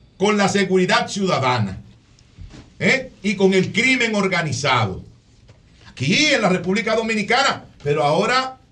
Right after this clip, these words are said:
los haitianólogos solamente quieren hablar de Haití. Solamente enfocan el problema de Haití.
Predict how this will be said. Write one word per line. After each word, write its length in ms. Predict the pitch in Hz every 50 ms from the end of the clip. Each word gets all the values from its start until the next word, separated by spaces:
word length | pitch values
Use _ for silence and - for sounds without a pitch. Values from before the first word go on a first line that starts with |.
| _ _ _ _ _ _ -
los 220 | - 156 160 - -
haitianólogos 1400 | 175 175 180 - 180 175 165 165 175 208 262 269 262 247 220 202 190 196 214 240 254 - - - - - - - - _ _ _ _ _ _ _ _ _ _
solamente 800 | - - - 262 285 285 285 262 254 247 247 240 247 - 226 202
quieren 380 | - 180 220 220 220 220 208 202
hablar 380 | 196 185 190 196 196 196 190
de 100 | 180 190
Haití. 540 | 185 180 185 - - 147 123 113 101 82 - - - - - - - - - - - - - - - - - - -
Solamente 800 | - - - 208 233 240 247 240 226 226 233 247 254 202 - 226
enfocan 500 | 214 185 - 190 208 220 214 226 220 214
el 140 | 208 202 -
problema 520 | - 185 175 170 160 180 202 214 214 214 208
de 100 | 208 202
Haití. 640 | 190 190 - - - 202 208 196 170 127 110 -